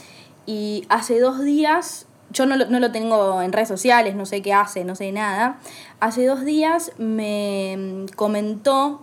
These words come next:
un, un posteo pidiéndome Martina a la distancia. Yo había publicado, "Che, Martina a la distancia está disponible si alguien lo quiere",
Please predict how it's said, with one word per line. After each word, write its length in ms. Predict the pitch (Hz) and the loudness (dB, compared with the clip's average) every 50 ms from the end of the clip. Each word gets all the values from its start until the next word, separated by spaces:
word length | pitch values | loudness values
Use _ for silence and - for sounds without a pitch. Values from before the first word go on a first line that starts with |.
| - _ | -16 _
un, 220 | - 214 220 220 220 - | -10 -8 -8 -8 -6 -4
un 220 | 220 233 233 233 | -4 -2 -2 -2
posteo 720 | 233 330 330 - - - 254 247 240 240 240 240 262 294 294 - - - - _ _ | -2 -4 -4 -6 -4 -2 0 2 2 2 2 2 0 -2 -4 -10 -20 -20 -20 _ _
pidiéndome 1040 | - 214 208 208 214 214 214 220 233 233 233 233 233 233 233 240 233 240 262 269 262 - | -8 -8 -6 -4 -4 -4 -4 -4 -4 -2 -2 -2 -2 0 0 0 0 0 -2 -4 -8 -8
Martina 300 | 208 208 202 202 226 220 | -6 -6 -4 -4 -4 -2
a 40 | 214 | -2
la 60 | 202 | -2
distancia. 720 | 185 180 180 - 202 180 180 180 175 175 - 175 170 170 - - - - - | -4 -4 -4 -4 -4 -4 -4 -4 -6 -8 -8 -10 -10 -10 -12 -14 -14 -14 -4
Yo 120 | - - | 0 2
había 260 | 226 220 233 247 240 233 | 4 4 4 4 2 2
publicado, 480 | 202 190 185 185 - 226 220 208 196 190 | -2 -6 -6 -2 2 2 2 2 2 -2
"Che, 180 | 190 214 208 202 | -4 -4 -4 -4
Martina 280 | 190 170 170 - 202 196 | -4 -6 -6 -6 -4 -4
a 20 | |
la 60 | 196 | -4
distancia 320 | 180 180 - 208 202 208 202 | -4 -4 -4 -6 -6 -6 -6
está 140 | 196 208 | -6 -6
disponible 420 | 202 202 196 196 196 208 226 233 214 | -6 -6 -6 -6 -4 -2 -2 -2 -2
si 80 | - | -2
alguien 160 | 196 208 214 208 | -4 -6 -4 -4
lo 120 | 196 196 190 | -4 -4 -2
quiere", 380 | 196 233 233 233 277 330 339 | 0 0 2 2 0 -2 -4